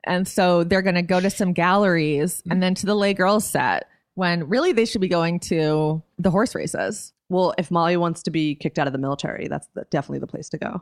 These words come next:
Speaker 2: <laughs>
Speaker 1: Exactly. That's where lesbians hang out. Known lesbians
Speaker 2: Known
Speaker 1: hang out.
Speaker 2: lesbians hang out in public.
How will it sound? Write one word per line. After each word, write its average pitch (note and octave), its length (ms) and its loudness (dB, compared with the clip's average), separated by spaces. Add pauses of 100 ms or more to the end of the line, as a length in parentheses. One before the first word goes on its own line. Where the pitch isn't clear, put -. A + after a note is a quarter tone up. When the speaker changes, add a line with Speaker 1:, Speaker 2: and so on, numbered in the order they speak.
(340)
Speaker 2:
<laughs> G#3 40 -2 (360)
Speaker 1:
Exactly. F3+ 580 0
That's F#3 300 0
where G#3+ 100 2
lesbians F#3+ 420 0
hang F3 180 0
out. E3 200 2
Known G3 340 4
lesbians D#3 220 2
Speaker 2:
Known F3+ 340 4
Speaker 1:
hang F#3+ 160 0
out. - 300 -4 (140)
Speaker 2:
lesbians E3 440 0
hang D3+ 180 -2
out D3 220 0
in D3 380 0 (100)
public. - 380 -4